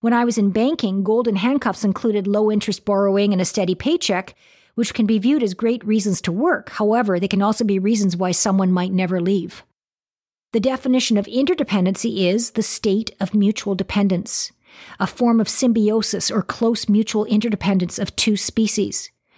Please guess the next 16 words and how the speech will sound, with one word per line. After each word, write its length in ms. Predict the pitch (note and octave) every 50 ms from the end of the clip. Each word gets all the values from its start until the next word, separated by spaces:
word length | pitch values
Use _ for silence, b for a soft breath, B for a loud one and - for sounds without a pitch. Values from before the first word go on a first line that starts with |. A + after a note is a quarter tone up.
| B B B B B B B B B
Interdependence 840 | - C4+ C#4 - - B3+ A3 A3+ - - B3 C4+ C#4 B3 G#3+ - -
of 100 | G3 -
two 180 | - - B3
nations' 380 | A3+ G#3+ G3+ G3+ - A3+ G3+ -
economies, 760 | G3+ - - - G#3+ G#3+ G#3+ G3 F#3 F#3+ G3+ - - - - B B B B B B B B B
interdependence 680 | - B3 A3+ C4 A#3 A3 - - - B3+ C4 B3 G#3+ -
of 140 | A3+ F#3+ F3+
mental, 360 | G3+ G3+ G#3+ A3+ - A#3+ B3
physical, 460 | A3+ - - G#3+ F#3+ G#3+ G#3 - A3 G3
and 120 | F#3+ G3
spiritual 480 | - - - G#3+ G3+ G3 - - G#3+ F#3
health, 520 | - - G#3 G#3+ B3 C4 - - - _ _ _ B B B B B B B B B -
a 80 | G#3+ G#3
mutually 580 | G#3 G#3 G#3+ B3 C#4 - - - C4+ A#3 A3
dependent 380 | G#3 A3 - A3 G#3 G3 G#3 -
relationship, 760 | G3+ G3 G3+ A3+ A3+ - A#3+ A3+ - - B3 A#3 A#3 -